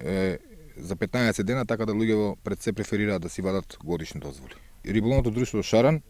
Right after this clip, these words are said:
донесе одлука на младите риболовци, оние кои што сакаат да станат риболовци, да вадат само легитимација за, за рекреативен риболов од Македонска риболовна федерација, додека, а, значи, дозвола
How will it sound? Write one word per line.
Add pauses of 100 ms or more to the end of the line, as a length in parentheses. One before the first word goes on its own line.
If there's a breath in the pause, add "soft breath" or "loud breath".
(300 soft breath)
донесе
одлука
на (120)
младите (200)
риболовци, (100)
оние
кои
што
сакаат
да
станат
риболовци, (680 soft breath)
да
вадат
само
легитимација
за,
за
рекреативен
риболов
од
Македонска
риболовна
федерација,
додека, (640 loud breath)
а, (680)
значи,
дозвола